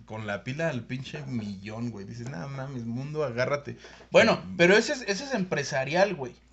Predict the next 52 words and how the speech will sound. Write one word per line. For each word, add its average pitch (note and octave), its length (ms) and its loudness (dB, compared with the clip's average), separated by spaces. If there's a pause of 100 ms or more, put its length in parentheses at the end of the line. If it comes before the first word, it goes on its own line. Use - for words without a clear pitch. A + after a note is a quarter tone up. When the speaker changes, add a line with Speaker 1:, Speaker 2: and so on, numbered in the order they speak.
(240)
Speaker 1:
Pero C#3+ 180 2
Speaker 2:
Y - 20 4
Speaker 1:
eran, G3+ 120 2
Speaker 2:
lo F#3+ 120 8
tienes A3 300 4
Speaker 1:
eran - 40 -2
Speaker 2:
que B3 80 4
Speaker 1:
de A3 80 2
esos G#3+ 60 2
Speaker 2:
tomar. A3 160 6
Speaker 1:
güeyes. D3 340 -4 (300)
Speaker 2:
Ajá, G#3+ 420 4 (100)
Speaker 1:
Eran B2+ 140 0
Speaker 2:
pero F3+ 180 10
ahora, A#3+ 380 10
Speaker 1:
coaches. - 40 0
Speaker 2:
güey, A#3+ 180 0
ya G3+ 160 8
es, F#3+ 260 2
ya F3 220 2
tienes C4 200 -6
que - 100 -8
tomar G#3 220 -2
el A3 60 -4
módulo G#3 280 0
uno, C4+ 260 0 (100)
tienes A#3 160 -4
que - 60 -14
tomar F#3+ 180 -2
el G3 60 0
Speaker 1:
Ah, D#3+ 260 6
Speaker 2:
módulo B3+ 140 2
dos, B3+ 100 -6
Speaker 1:
es C#3+ 120 4
Speaker 2:
y C3 40 0
Speaker 1:
más C3+ 120 2
lana, C#3 320 2
güey. F#2+ 200 -6
Speaker 2:
ya D#3+ 140 2
eso D#3+ 180 4
ya E3+ 160 4
es E3 80 2
lana, G#3+ 320 4
güey. C3+ 220 -6
Speaker 1:
Pero, B2+ 480 6
pero C#3 160 4
es D#3+ 100 2
como F3+ 300 2
ir B2 100 2
al C#3 100 -2
psicólogo, A#2 500 -2
güey. F#2 200 -8